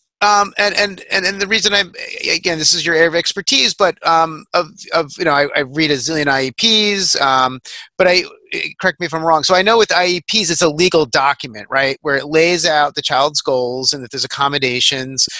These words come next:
and legally the school has to fulfill the,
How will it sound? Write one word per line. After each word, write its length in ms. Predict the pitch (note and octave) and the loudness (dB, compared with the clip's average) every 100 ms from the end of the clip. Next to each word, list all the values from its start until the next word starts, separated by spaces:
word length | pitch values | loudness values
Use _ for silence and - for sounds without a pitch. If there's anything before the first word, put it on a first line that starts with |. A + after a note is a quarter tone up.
| - - | -14 -4
and 240 | E3 D#3+ D#3+ | -2 -2 2
legally 680 | F#3+ G3 F3+ D#3+ D3 D3 D3 - | 4 4 2 0 0 0 -2 -6
the 140 | C#3+ | -4
school 640 | C#3 - - C4+ G#3 F3 E3 | -2 -2 -2 0 2 2 0
has 480 | - - D#3+ E3 - | -2 -2 0 0 -2
to 160 | E3+ | -6
fulfill 540 | D3 - B2 - F3+ | -8 -10 -8 0 2
the, 100 | E3 | 2